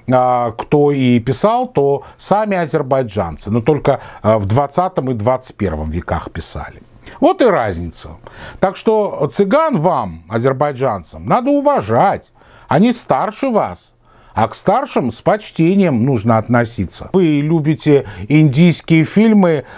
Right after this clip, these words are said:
э, наверное, никто не любит. А вы про армян. Говорите об Оша? Ну так ладно, я вам напомню о, об азербайджанских цыганах, э, значит, э, Карачи и Хорахане, которые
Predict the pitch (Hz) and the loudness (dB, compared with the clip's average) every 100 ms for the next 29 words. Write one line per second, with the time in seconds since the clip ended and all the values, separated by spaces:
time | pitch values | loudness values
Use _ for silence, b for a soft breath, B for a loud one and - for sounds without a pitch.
0 | B 123 131 131 131 127 131 135 151 175 | B 2 2 2 0 0 0 0 0 0
1 | 160 165 175 - 196 190 220 277 151 87 | 0 0 -2 0 2 4 4 4 2 -2
2 | 78 _ B B B B B - 117 135 | -12 _ B B B B B -2 0 0
3 | 214 214 180 160 113 92 76 - - - | 0 0 0 -2 -4 -6 -8 -18 -20 0
4 | 117 180 214 247 226 226 214 214 196 226 | 2 4 2 0 -2 0 2 2 2 0
5 | - 233 254 247 - _ _ 104 104 107 | 2 2 2 0 -4 _ _ -4 -2 0
6 | 139 156 226 220 214 175 175 165 156 B | 2 4 2 2 4 4 4 2 0 B
7 | 101 104 139 151 - 185 202 185 147 135 | -12 -2 0 0 0 0 0 0 0 -2
8 | B B 131 135 135 135 135 127 143 156 | B B 0 2 2 0 -2 -2 -2 -2
9 | 151 127 120 185 214 - 170 - 131 113 | -2 -2 -2 -2 -2 -6 -10 -6 -4 0
10 | 156 175 151 - B B 104 117 120 117 | 2 2 -2 -4 B B 0 0 2 -2
11 | 110 117 113 - 107 117 113 110 - 135 | -2 0 -2 -4 -2 2 2 2 0 -2
12 | 131 127 - 190 202 196 B B 120 127 | -2 -8 -4 0 0 -2 B B 0 2
13 | 127 120 113 - 139 131 120 117 113 147 | 2 2 0 0 0 0 0 -2 0 -2
14 | 151 123 - 131 127 120 | 0 -2 0 0 0 -2